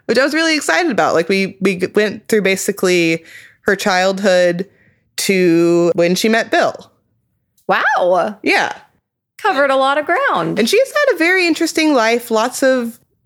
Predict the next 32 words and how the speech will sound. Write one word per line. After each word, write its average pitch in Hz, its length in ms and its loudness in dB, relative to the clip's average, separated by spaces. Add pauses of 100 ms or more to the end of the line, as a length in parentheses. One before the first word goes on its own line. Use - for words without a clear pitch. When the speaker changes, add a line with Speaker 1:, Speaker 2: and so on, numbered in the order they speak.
(200)
Speaker 1:
s-, - 440 -8
stupid 202 560 -2
men, 175 360 0 (300)
and 175 260 0
just - 240 -14
the 160 140 2 (100)
pattern 165 640 -2
of, 151 380 -2
like, 143 340 0 (220)
"Okay, 254 280 0
well, 170 240 2
men 180 260 0
suck 196 320 -2 (100)
throughout 196 340 0
the 185 60 0
ages." 185 560 -2
<laughs> - 60 -20
Speaker 2:
Yeah, 214 500 0
great. 190 560 -2 (160)
That's, 202 380 -6
uh, 180 320 -2
reassuring. 190 600 0 (120)
Speaker 1:
But 208 400 2
it, 196 300 -2 (100)
it 202 320 -2
never 208 420 2
was 185 300 0
reciprocated. 294 1000 -2 (340)
Speaker 2:
Oh, 202 60 -6
Speaker 1:
I 170 300 0
was, 202 240 0
Speaker 2:
yeah. 170 120 -16